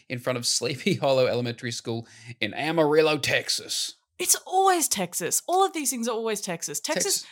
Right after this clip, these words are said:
Speaker 1: or
Speaker 2: just
Speaker 1: Florida.
Speaker 2: fuels most of our podcast.
Speaker 1: Yeah, or Florida.
Speaker 2: Or Flo-, Texas or Florida.
Speaker 1: Yeah.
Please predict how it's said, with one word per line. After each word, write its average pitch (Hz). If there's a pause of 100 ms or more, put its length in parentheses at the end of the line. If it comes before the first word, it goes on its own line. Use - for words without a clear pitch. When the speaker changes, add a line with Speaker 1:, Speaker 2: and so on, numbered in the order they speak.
(180)
Speaker 1:
or 139
Speaker 2:
just 214
Speaker 1:
Florida. 190
Speaker 2:
fuels 233
most 214
of 196
our 175
podcast. - (100)
Speaker 1:
Yeah, 117
or 147
Florida. 131 (960)
Speaker 2:
Or 240
Flo-, 240
Texas 277
or 302
Florida. 202
Speaker 1:
Yeah. 113